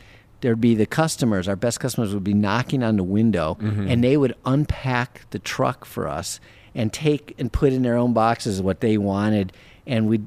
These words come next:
Speaker 1: you know, we'd wake up and there'd be a couple hundred dollars of, of,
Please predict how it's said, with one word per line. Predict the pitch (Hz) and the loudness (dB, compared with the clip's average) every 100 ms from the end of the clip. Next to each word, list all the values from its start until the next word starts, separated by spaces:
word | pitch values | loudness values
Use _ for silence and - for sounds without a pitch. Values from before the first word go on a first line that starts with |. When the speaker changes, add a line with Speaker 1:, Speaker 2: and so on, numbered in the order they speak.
| - | -6
Speaker 1:
you | 139 | -2
know, | 120 | 0
we'd | 98 117 110 | 2 0 2
wake | 131 127 156 | 2 2 2
up | 139 - | 2 0
and | 107 | -2
there'd | 104 101 | 0 0
be | 107 | -2
a | 98 | -2
couple | - - | -6 -6
hundred | 101 135 127 113 | -2 2 2 2
dollars | 104 101 110 110 98 95 90 | 0 0 2 2 2 0 -2
of, | 95 90 87 - | -2 -4 -6 -10
of, | 117 101 | -6 -6